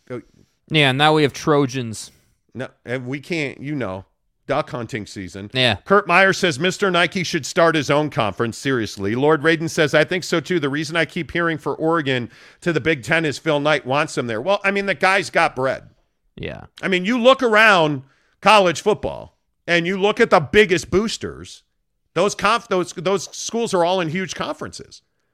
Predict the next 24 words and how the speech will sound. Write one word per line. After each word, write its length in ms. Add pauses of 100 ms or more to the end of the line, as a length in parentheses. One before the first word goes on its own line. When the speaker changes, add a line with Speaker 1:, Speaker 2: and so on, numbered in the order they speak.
(140)
Speaker 1:
I 40
mean, 140
that's 240
not, 200 (180)
look 180
at 120
Utah. 440
The 160
Eccles 480
name 280
is 140
on 140
everything, 500 (540)
right? 260
Like, 180
I 40
mean, 120
the 80
Huntsman 480
name 180
is 100
on 160
everything. 540
Speaker 2:
Yeah. 200